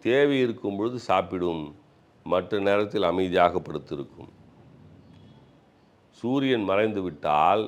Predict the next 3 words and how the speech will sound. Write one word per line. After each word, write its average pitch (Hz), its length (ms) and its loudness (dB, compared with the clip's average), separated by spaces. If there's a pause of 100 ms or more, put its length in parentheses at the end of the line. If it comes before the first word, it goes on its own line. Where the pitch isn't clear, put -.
(600)
சாப்பிடவே 98 580 -2 (100)
சாப்பிடாது, - 480 -6 (680)
சாப்பிடவே 104 520 2